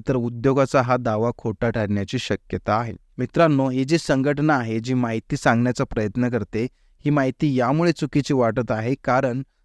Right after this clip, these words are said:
सध्या मार्केट ट्रेंड जर बघितला तर त्यावरून असं वाटत आहे की कापसाचा जो भाव आहे तो वाढण्याची शक्यता आहे, ना की कमी होण्याची. पुढे बघूया,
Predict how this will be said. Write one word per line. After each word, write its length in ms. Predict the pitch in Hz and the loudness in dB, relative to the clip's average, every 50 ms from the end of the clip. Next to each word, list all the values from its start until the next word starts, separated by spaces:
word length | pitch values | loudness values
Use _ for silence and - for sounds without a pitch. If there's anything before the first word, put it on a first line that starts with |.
| _ _ - | _ _ -6
सध्या 420 | - 135 120 123 117 151 160 160 | -2 -2 -2 0 2 2 2 4
मार्केट 520 | 151 139 123 120 123 - - 156 143 - | 4 2 2 0 0 -2 -2 -2 -2 -2
ट्रेंड 400 | 127 117 - 131 135 143 151 147 | -4 -6 -2 0 2 2 2 2
जर 160 | 135 143 143 147 | 2 2 2 2
बघितला 520 | 135 127 117 110 113 107 - - 117 123 | 2 0 0 0 -2 -4 -4 -2 -2 -2
तर 120 | - 135 - _ - | -2 -4 -8 _ 0
त्यावरून 440 | 127 123 139 147 147 147 147 143 139 | 2 2 2 2 2 2 0 0 0
असं 240 | 131 120 - 151 | 0 -2 0 0
वाटत 340 | 131 123 113 104 120 110 - | 0 0 0 0 -2 -2 -2
आहे 180 | 113 113 123 131 - | -2 -2 -2 -4 -4
की 100 | - 170 - - | -4 -4 -4 -2
कापसाचा 480 | - - 120 - - - 156 143 - 156 | 0 0 0 0 0 0 0 0 0 0
जो 140 | 147 165 160 | 0 0 0
भाव 280 | 147 131 127 139 139 | 0 0 0 2 2
आहे 260 | 135 117 113 120 143 151 | 2 2 0 0 -2 -2
तो 220 | - - 165 143 | -2 -2 -2 0
वाढण्याची 540 | 123 117 113 113 113 123 131 143 143 - 165 | 0 0 -2 -2 0 0 -2 -2 -2 -4 -4
शक्यता 500 | - - 185 - - 131 120 - 135 117 | -2 -2 -4 -2 -2 -4 -2 0 0 -2
आहे, 200 | 113 131 160 175 - _ _ _ _ - | 0 0 -2 -4 -6 _ _ _ _ -4
ना 120 | 135 123 127 - | -2 -2 -2 -2
की 100 | - 185 - | -2 -4 0
कमी 260 | - 156 135 147 147 139 | 2 2 2 4 2 2
होण्याची. 440 | 131 110 104 98 92 - - - - - _ - | 2 2 0 -2 -4 -6 -10 -14 -14 -16 _ -4
पुढे 200 | 139 147 175 180 | 0 2 4 4
बघूया, 360 | 160 147 120 120 117 139 160 | 2 2 0 0 0 0 0